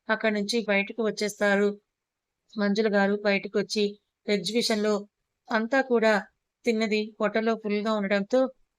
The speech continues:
ఫ్రెష్ అయ్యి ఇంకా నిద్రపోతారు. మంజుల గారు మాత్రం ప్రకాష్ గారికి చెప్పి హిమ దగ్గరే పడుకుంటారు.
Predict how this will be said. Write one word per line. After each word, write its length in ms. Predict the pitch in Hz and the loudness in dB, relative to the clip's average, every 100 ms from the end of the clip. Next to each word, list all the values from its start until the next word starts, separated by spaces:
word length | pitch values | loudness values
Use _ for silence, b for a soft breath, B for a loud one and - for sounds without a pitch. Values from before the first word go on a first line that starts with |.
| _ | _
ఫ్రెష్ 240 | 240 240 302 | 0 2 2
అయ్యి 320 | 277 240 233 214 240 | 2 2 0 0 -4
ఇంకా 280 | 208 226 214 | -2 2 2
నిద్రపోతారు. 680 | 202 185 226 220 208 208 196 214 | 2 -2 -4 -2 0 0 0 0
మంజుల 360 | 202 185 208 | -2 -2 0
గారు 260 | 202 196 196 202 _ _ _ _ _ | 0 0 0 -4 _ _ _ _ _
మాత్రం 440 | 269 226 202 208 214 | -8 -2 0 0 -4
ప్రకాష్ 400 | 202 202 214 208 | -2 0 0 0
గారికి 300 | - 196 190 202 | 0 -2 -2 -4
చెప్పి 300 | 202 185 220 | -4 -2 0
హిమ 180 | 202 208 | 0 0
దగ్గరే 280 | 214 185 208 | -2 0 -2
పడుకుంటారు. 640 | 208 190 208 202 202 190 | 0 -2 -2 -2 0 0